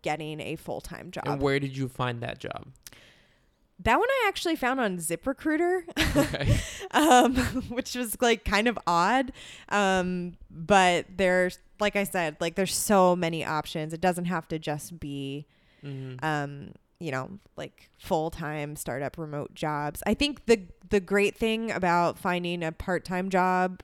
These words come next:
Speaker 1: is, and on other platforms that aren't just for remote work, um, is that you can kinda start there and get some remote experience, which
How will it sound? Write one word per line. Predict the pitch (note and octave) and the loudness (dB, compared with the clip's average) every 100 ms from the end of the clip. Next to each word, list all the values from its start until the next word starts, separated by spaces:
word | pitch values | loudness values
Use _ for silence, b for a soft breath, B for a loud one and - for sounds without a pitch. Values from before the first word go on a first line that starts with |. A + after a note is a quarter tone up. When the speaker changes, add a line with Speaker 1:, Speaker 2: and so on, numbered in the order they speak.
| - | -6
Speaker 1:
is, | F#3 - - | -6 -6 -2
and | F#3 F#3+ | 0 0
on | F#3+ F3+ E3+ E3+ E3 - _ - | 0 0 -2 -2 -8 -12 _ 2
other | G#3 A3 | 6 6
platforms | - G3 - F#3 F3 | 4 -4 -2 -4 -2
that | F3 - | -4 -2
aren't | E3+ - F3 | -4 -6 -6
just | E3 - | -6 -6
for | - F3 | -8 -8
remote | E3 E3 E3 - | -8 -6 -4 -4
work, | F3 F3 B3 - - B B B | -2 -4 -4 -10 -20 B B B
um, | F#3 F3+ E3+ E3 E3+ - - | 2 2 2 -2 -6 -10 -6
is | F3 E3 | -4 -4
that | - E3+ D#3+ - | -2 0 0 -2
you | F3 | -8
can | F#3+ F3+ | -6 -4
kinda | F3+ E3+ | -4 -4
start | - - F#3 F#3+ - | -2 0 0 0 -2
there | F3+ F3+ F#3 F#3+ - | -2 0 0 -2 -4
and | E3+ E3+ E3 | -8 -8 -2
get | F3+ - - | 0 0 -4
some | - F#3+ F3 F3 F3 F3 E3+ - | -2 0 2 0 -2 -6 -8 -12
remote | F3+ F3+ F3 E3 - | -6 -2 0 0 -4
experience, | - - - E3+ F3 F3+ F3+ F#3 - - | -12 -12 -10 -6 -4 -4 -4 -6 -12 -8
which | F3+ E3+ - - - | 0 0 0 -8 -10